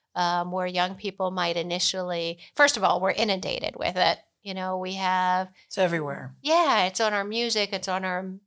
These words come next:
Speaker 2: videos, it's on every way we recreate as Americans. It's on our, um, you know, transitional periods in time. This is how we celebrate. This is how we hit milestones in our society.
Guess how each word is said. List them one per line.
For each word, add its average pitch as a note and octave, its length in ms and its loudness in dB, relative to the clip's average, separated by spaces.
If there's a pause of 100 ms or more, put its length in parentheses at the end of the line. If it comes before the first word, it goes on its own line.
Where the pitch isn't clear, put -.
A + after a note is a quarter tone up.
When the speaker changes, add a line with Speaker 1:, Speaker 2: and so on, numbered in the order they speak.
(140)
Speaker 2:
videos, G3 640 2
it's F3+ 160 -4
on F#3 300 0
every G3 800 -2 (360)
way G3+ 340 2
we G3 200 -4
recreate F3+ 840 -2
as F3 600 -2
Americans. F3+ 960 -6
It's F#3 320 -6
on F#3+ 320 2
our, F#3 360 2 (420)
um, E3+ 540 -6 (1300)
you G#3 160 -4
know, G3+ 140 0
transitional F#3 1200 2
periods F3+ 460 -2
in E3+ 140 -8
time. E3 420 -2
This F3 160 -12
is E3+ 80 -2
how F3 180 0
we E3 80 -4
celebrate. F3 720 0
This E3+ 200 -8
is F3 160 -4
how F3 340 0
we E3+ 280 -8
hit F3+ 260 -6
milestones E3+ 1080 -8
in F3+ 300 -8
our F3+ 180 -2
society. F3 640 -2